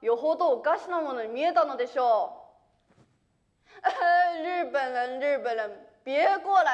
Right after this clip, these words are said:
近づくな。」「ああ、日本人、日本人、近づくな、近づくな。」と周り中から囃し立てられました。いつの間にか言われなくなりましたが、学校で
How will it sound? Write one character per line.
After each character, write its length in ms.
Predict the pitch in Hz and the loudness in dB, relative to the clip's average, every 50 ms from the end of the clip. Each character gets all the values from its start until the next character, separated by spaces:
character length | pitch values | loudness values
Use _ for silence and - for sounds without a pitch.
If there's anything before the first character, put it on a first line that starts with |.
| 226 | 0
近 220 | 220 220 233 233 233 | 0 -2 -2 -4 -2
づ 60 | 233 | -2
く 80 | 247 | -2
な。」 260 | 247 226 202 202 196 - - - - _ _ _ _ _ _ _ _ _ _ _ _ _ _ | -2 -2 -2 -4 -8 -12 -18 -20 -20 _ _ _ _ _ _ _ _ _ _ _ _ _ _
「あ 420 | - 277 302 320 320 320 330 311 294 | -2 0 2 4 4 4 4 2 0
あ、 80 | 277 269 | -4 -8
日 60 | 269 269 | -8 -6
本 340 | 339 311 311 311 302 277 | -4 -2 -2 -2 -2 -4
人、 260 | 240 302 311 269 254 247 | -4 -4 -4 -4 -4 -6
日 100 | 247 247 | -6 -8
本 340 | 302 294 277 277 269 269 220 | -8 -6 -6 -6 -6 -6 -8
人、 260 | 226 254 247 226 - _ _ _ _ | -10 -10 -12 -12 -14 _ _ _ _
近 240 | _ - - - 381 | _ -20 -6 0 2
づ 260 | 381 370 370 381 359 | 2 2 2 -2 -6
く 80 | 381 370 | -6 -4
な、 160 | 349 302 277 277 | -2 -2 -4 -6
近 220 | - - - 294 | -6 -4 -2 -2
づ 120 | 302 302 - | -2 -2 -6
く 80 | 285 | -8
な。」 260 | 277 262 240 220 233 - - - - _ _ _ _ _ _ _ _ _ _ _ - | -4 -4 -4 -4 -6 -12 -20 -20 -20 _ _ _ _ _ _ _ _ _ _ _ -4
と 100 | 247 233 | -4 -2
周 380 | 240 240 254 262 285 302 311 | 0 0 0 2 2 0 0
り 100 | 330 311 | 0 -4
中 220 | - 294 320 330 320 | -6 -4 -2 0 0
か 80 | 311 | 2
ら 160 | 311 311 320 349 | 2 2 2 2
囃 320 | - 320 269 277 294 294 | 0 0 0 0 0 -2
し 80 | 294 - | -2 -4
立 120 | 302 294 302 | -4 -2 0
て 80 | 311 | 0
ら 100 | 302 302 | 2 2
れ 100 | 294 294 | 2 0
ま 140 | 294 302 302 | 0 -2 -4
し 100 | 311 - | -4 -4
た。 280 | - 240 208 - - - - - - _ _ _ _ _ _ _ _ _ _ _ _ _ _ _ _ _ _ _ _ _ _ _ _ _ _ _ _ _ _ _ _ _ _ | -2 -2 -2 -2 -6 -12 -18 -20 -20 _ _ _ _ _ _ _ _ _ _ _ _ _ _ _ _ _ _ _ _ _ _ _ _ _ _ _ _ _ _ _ _ _ _
い 80 | 220 226 | -16 -10
つ 100 | - 269 | -6 -2
の 160 | 294 302 302 | -2 0 0
間 120 | 302 302 | 0 0
に 120 | 302 294 294 | -2 -2 0
か 140 | 311 302 | 0 0
言 100 | 277 247 | 0 2
わ 120 | 233 240 247 | 2 2 2
れ 100 | 262 285 | 2 2
な 140 | 294 294 285 | 0 0 -2
く 100 | 294 302 | -4 -2
な 120 | 294 294 | -2 -2
り 100 | 285 311 | -2 -2
ま 120 | 294 302 311 | -2 -4 -4
し 40 | 311 | -2
た 120 | - 285 254 | -2 -2 0
が、 400 | 233 233 240 269 262 - - - - - _ _ _ _ _ _ - | 2 2 2 2 0 -4 -10 -18 -20 -20 _ _ _ _ _ _ 0
学 260 | 247 254 254 254 - | 0 0 0 0 2
校 180 | 294 302 302 | 4 4 6
で 500 | 302 302 302 302 311 302 - - - _ | 6 6 4 4 2 -4 -12 -18 -20 _